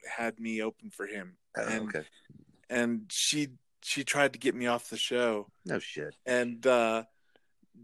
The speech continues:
Speaker 1: Jim Gaffigan's management, like, said, "No, screw you. Uh, either Al opens or Jim doesn't do it."
Speaker 2: <laughs> Oh.
Speaker 1: It was awesome.
Speaker 2: Dude, that is aw-, that's badass, dude. And I know,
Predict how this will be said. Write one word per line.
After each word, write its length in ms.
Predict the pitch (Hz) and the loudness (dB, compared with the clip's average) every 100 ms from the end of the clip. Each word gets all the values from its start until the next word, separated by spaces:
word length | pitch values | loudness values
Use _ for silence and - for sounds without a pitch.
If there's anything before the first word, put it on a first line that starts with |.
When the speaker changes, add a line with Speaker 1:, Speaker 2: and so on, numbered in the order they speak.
| - | -6
Speaker 1:
Jim 260 | - 147 131 | 2 2 6
Gaffigan's 880 | 131 127 - 123 131 123 117 - - | 4 4 0 -4 -2 -2 -4 -6 -6
management, 840 | 120 127 127 117 - 117 110 - | -2 -2 -2 -6 -6 -4 -4 -4
like, 220 | 110 110 98 _ _ _ - | 0 0 -2 _ _ _ -8
said, 440 | - 123 113 113 | 0 4 4 4
"No, 200 | 127 127 | 2 2
screw 320 | 113 - 131 | 2 -2 0
you. 360 | 123 117 104 98 - | 2 4 2 0 -4
Uh, 100 | 92 - - | -6 -6 -10
either 540 | 123 139 131 123 107 - - | 0 4 8 8 6 0 -2
Al 300 | 120 131 135 - | 4 6 6 4
opens 440 | 131 127 139 127 - | -2 0 -4 -4 -4
or 120 | 113 | -4
Jim 260 | 113 127 123 | 0 -4 0
doesn't 340 | 117 110 104 | -2 -2 -6
do 220 | 110 107 | -2 -2
it." 120 | 82 - _ | -2 -8 _
Speaker 2:
<laughs> 140 | - - | 2 6
Oh. 720 | 151 - 113 - 101 90 85 90 - - - - - - | 6 8 6 6 0 0 -6 -10 -12 -16 -18 -20 -12 8
Speaker 1:
It 120 | 156 | 8
was 220 | 151 139 - | 10 6 4
awesome. 520 | 135 139 135 104 87 - _ | 8 8 8 2 -8 -18 _
Speaker 2:
Dude, 140 | 143 123 | 10 12
that 220 | 175 170 | 12 12
is 140 | 98 85 | 12 12
aw-, 200 | 117 - | 12 12
that's 260 | - 214 - | 10 10 8
badass, 640 | 117 104 98 98 85 - | 10 12 12 12 10 8
dude. 260 | 76 78 - | 2 2 4
And 140 | - 123 | 10 12
I 60 | |
know, 280 | 196 175 - | 12 12 10